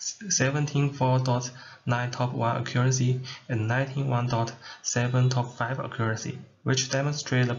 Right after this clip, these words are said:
effectiveness of the proposed method on large-scale image classification task.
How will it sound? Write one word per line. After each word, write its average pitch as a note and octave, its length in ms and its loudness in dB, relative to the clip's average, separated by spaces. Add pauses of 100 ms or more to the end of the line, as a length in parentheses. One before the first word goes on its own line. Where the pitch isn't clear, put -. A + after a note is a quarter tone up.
effectiveness C3 880 0 (240)
of G#2+ 180 0
the G#2+ 60 0
proposed B2 560 -2
method B2+ 500 2 (240)
on G#2 220 0
large-scale A#2 720 -2
image B2+ 320 0
classification C3+ 800 0
task. - 420 -4